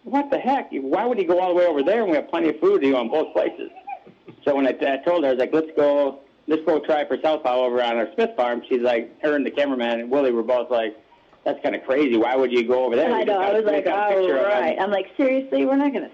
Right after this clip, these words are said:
Speaker 2: see him over there."
Speaker 1: <laughs> And I was like, "Hey, that's where most of the food is." And that was on the eighteenth. That's all I really needed to know because the eighteenth was the last day of our gun season. So I was like, and it was that, that night. And I was like, "Okay, he made it through the gun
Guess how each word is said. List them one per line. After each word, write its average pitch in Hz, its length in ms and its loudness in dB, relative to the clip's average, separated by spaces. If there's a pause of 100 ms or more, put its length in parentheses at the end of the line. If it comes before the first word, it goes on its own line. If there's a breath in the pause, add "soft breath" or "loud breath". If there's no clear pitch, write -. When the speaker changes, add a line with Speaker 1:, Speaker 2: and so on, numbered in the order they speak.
(100)
Speaker 2:
see 143 120 -8
him 151 140 -6
over 175 180 -2
there." 208 320 -2
Speaker 1:
<laughs> - 60 -16
And 302 420 -2
I 269 100 0
was 117 80 0
like, 123 220 0
"Hey, 175 200 0
that's 156 200 0
where 170 80 0
most 156 240 -2
of 127 60 -2
the 131 60 -16
food 156 200 4
is." 156 240 2
And 131 140 -6
that 135 140 -2
was 131 160 0
on 123 160 0
the 123 100 -2
eighteenth. 139 360 -2
That's 131 120 -6
all 151 140 0
I - 20 -2
really 131 240 2
needed 120 280 -4
to 110 60 -12
know 113 300 -2
because 107 300 -6
the 117 80 0
eighteenth 120 400 -4
was - 100 -14
the 113 80 -6
last 110 320 -2
day 120 80 0
of 107 100 -2
our 107 100 -2
gun 120 320 -2
season. 107 260 -4
So 117 80 -2
I - 20 -4
was 104 60 -6
like, 110 240 -4
and 113 120 -12
it 113 60 -6
was 107 100 -4
that, 113 220 -4
that 110 220 -4
night. 110 240 -2
And 104 80 -12
I 110 40 -6
was 98 60 -10
like, 107 140 -2
"Okay, 110 160 -6
he 113 100 -4
made 135 160 -4
it 156 140 -2
through 131 120 0
the 120 80 0
gun 117 240 -2